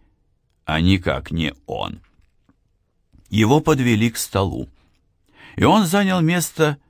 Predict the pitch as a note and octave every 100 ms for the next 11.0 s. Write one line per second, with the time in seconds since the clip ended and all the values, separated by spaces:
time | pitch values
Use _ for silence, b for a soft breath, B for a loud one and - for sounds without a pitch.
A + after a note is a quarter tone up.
0 | _ _ - - C3 C#3+ C3 B2 - F2+
1 | F2 G#2 F#2+ F2+ E2 F2 _ - F#2+ A2
2 | - G#2 F#2 _ _ _ G2 G#2 E2+ E2+
3 | F2 D#2+ D2+ - - A2+ C3 C#3 C#3+ b
4 | b b - F2 E2+ - E2+ E2+ F2 F2
5 | D#2+ F2 E2+ F2 - E2+ - - - _
6 | _ _ _ _ _ _ _ B B -
7 | G#2 F#2+ G3 G3+ D3+ A#2+ D#3+ D#3+ D3+ -
8 | A2+ G#2 G#2 C3 B2 G#2 G#2 A2 - F2+
9 | E2 - - B2 B2+ - E2+ F#2 F2+ G2+
10 | G2+ F#2+ E2+ D2+ C2 - G#1 B1 -